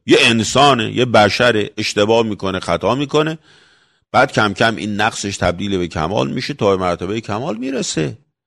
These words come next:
خب همه همینن. مگه همه قراره که از اول چهارده معصوم باشن؟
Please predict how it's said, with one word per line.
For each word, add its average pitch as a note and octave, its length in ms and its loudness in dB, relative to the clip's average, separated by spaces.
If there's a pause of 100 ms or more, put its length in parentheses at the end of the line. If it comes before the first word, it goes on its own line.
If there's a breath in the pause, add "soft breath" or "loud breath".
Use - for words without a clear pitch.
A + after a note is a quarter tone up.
(1200)
خب G2 100 2
همه G#2+ 320 4
همینن. F3+ 680 0 (180)
مگه G3 160 -2
همه B2+ 180 2
قراره C3 400 6
که C3 80 4
از A#2+ 140 4
اول A#2+ 240 4
چهارده A2+ 340 4
معصوم A2 400 2
باشن؟ C#3+ 480 2